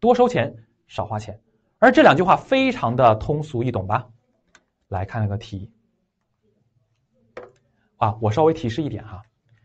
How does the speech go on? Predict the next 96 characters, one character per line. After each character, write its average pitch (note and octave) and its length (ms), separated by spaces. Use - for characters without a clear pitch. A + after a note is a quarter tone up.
我 A2+ 100
们 A#2 160
教 C#3+ 240
材 B2 180
在 F#3+ 140
写 G#2+ 280
的 G2+ 100
时 A2+ 120
候 G2+ 140
啊， F#2 220
好 - 280
像 C4 200
写 G#2+ 200
的 G2 80
是 A2 160
分 D3 260
了 B2 120
初 C3+ 220
期 C3 280
和 A2 200
持 G#2+ 220
续 G#2+ 140
期， - 280
但 A3 180
真 B3 200
正 A3+ 100
考 F#2+ 240
试 - 140
的 C#3 80
时 A2+ 100
候 G2 100
呢， G2 200
根 A#3 180
本 A#2 160
就 C3 120
不 C#3 120
去 C#3 160
区 F3+ 180
分 F#3+ 140
这 D#3+ 80
件 F#2+ 160
事 - 80
儿。 - 100
所 F3+ 180
以 F3 40
你 G3+ 120
只 A3+ 100
要 F#3 80
把 G#2 140
这 F#3 100
两 A2 120
句 A#2 60
话， C#3 220
一 C3 100
个 F3+ 80
叫 F3 120
锁 - 180
定 D#3 100
价 D#3+ 160
格、 A#2+ 220
锁 B2 120
定 A#2 80
成 C3+ 120
本， A#2 100
记 B2+ 100
住； D3 280
一 C#3 140
个 F#3+ 80
是 D#3+ 220
多 G#3+ 160
收 A3+ 100
钱、 E3 220
少 A#2+ 100
花 C#3+ 120
钱， D3+ 120
记 E3+ 120
住， F3 180
这 G#3 100
两 B2+ 100
个 A#2+ 100
原 A#2+ 260
则 F3 140
记 C3+ 120
住 B2 140
了， G#2 120
就 B2+ 140
可 B2 120
以 A#2 40
做 B2 120
题 G#2+ 120
了。 G#2+ 180
来， F3 160
看 - 140
道 F3+ 100
题 C#3 140
吧。 E3 120